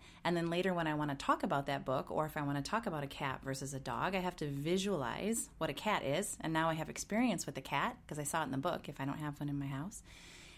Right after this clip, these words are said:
And now I can talk a little bit more clearly from that visual picture. So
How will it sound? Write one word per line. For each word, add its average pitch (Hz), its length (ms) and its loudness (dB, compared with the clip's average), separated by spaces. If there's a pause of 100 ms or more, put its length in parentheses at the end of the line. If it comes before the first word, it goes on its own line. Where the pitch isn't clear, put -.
And 190 160 4
now 190 180 8
I 185 80 4
can 175 120 -2
talk - 260 -2
a 160 60 0
little 143 160 0
bit 139 180 0
more 139 200 2
clearly 139 340 -2
from 135 260 -2
that 131 140 -2
visual 135 640 -2
picture. - 540 -6
So 147 280 0